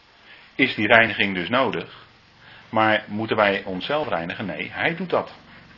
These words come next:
Wordt geïllustreerd in de voetwassing van zijn discipelen. De Heer Jezus waste de voeten van zijn discipelen. Maar in de opperzaal, in de bovenzaal. Ook dat is natuurlijk prachtige symboliek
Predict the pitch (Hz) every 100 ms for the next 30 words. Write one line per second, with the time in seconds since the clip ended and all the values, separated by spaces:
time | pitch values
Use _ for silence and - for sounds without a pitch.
0 | - 117 - 107 95 - 139 107 - 127
1 | 101 123 147 - - 85 - - - -
2 | 120 113 85 117 117 117 120 - - -
3 | - - - - - - 90 90 95 127
4 | 110 90 92 117 - 85 82 120 98 87
5 | 85 78 78 78 127 117 87 - - -
6 | - - - - 98 113 101 120 107 85
7 | 78 - 107 - 107 90 78 71 92 98
8 | 95 95 85 - - 76 85 98 - 87
9 | - 82 - - 82 - 82 - 87 82
10 | 95 -